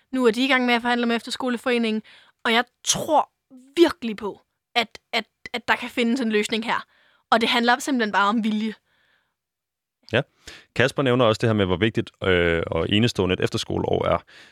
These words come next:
Speaker 2: Jeg husker fra min egen ungdom, da jeg gik på efterskole, øh, både året efter, eller undskyld, sommeren efter og sommeren inden, øh,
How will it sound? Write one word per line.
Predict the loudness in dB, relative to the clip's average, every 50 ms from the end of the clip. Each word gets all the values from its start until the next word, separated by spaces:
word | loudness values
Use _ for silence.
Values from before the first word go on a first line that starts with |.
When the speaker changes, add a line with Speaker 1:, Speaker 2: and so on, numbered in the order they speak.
| _ _
Speaker 2:
Jeg | -2 0
husker | 0 -2 -4 -6 -8
fra | -8 -8
min | -6 -2
egen | -2 -2 0 0
ungdom, | 0 0 0 2 0 0 0 -2 -8 -16 -8 -2
da | 0
jeg | 0 0 0
gik | -2 -4
på | -4 -2
efterskole, | -2 -2 -2 -4 -4 -2 0 2 2 2 0 -2 -2
øh, | -2 0 0 0 0 -2 -4 -8 _ -2
både | 0 2 2
året | 2 2 0 0 0
efter, | 0 0 0 0 0 0 0 0
eller | 0 0 0
undskyld, | 0 -2 -4 -6 -4
sommeren | 0 0 0 2 2 2 2
efter | 0 0 0 -2 -2
og | -2 0
sommeren | -2 -2 0 0 0 0
inden, | 0 0 0 -2 -4 -4 -8 -20 -20 -20 -20 _ _ _ -2
øh, | 0 0 0 0 -2